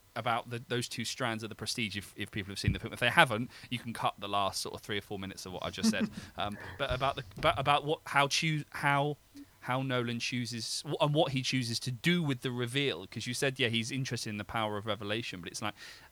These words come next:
Speaker 1: what revelation is he giving,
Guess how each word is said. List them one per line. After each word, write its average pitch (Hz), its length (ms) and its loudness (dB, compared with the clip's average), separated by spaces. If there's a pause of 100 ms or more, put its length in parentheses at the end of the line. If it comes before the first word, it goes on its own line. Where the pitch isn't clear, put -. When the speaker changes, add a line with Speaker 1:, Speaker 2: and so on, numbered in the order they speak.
(540)
Speaker 1:
what 123 220 -2
revelation 117 640 2
is 107 120 -2
he 113 120 -4
giving, 113 520 4